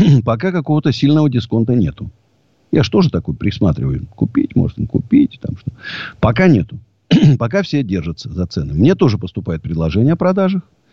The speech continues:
Пониже, чем было, скажем, до кризиса, но опять не катастрофа. То есть такие реально, ну, у меня такие в сладких местах там. Я пока думаю, пока не спешу. <clears throat> Пока не спешу. Вот интересное тут было предложение.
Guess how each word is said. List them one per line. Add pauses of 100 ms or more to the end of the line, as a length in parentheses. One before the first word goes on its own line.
(800)
Пониже, (380)
чем
было, (160)
скажем,
до
кризиса,
но
опять
не
катастрофа. (760)
То
есть
такие
реально,
ну,
у
меня
такие
в
сладких
местах
там.
Я
пока (200)
думаю, (340)
пока
не
спешу. (720)
<clears throat>
Пока
не
спешу.
Вот
интересное
тут
было
предложение.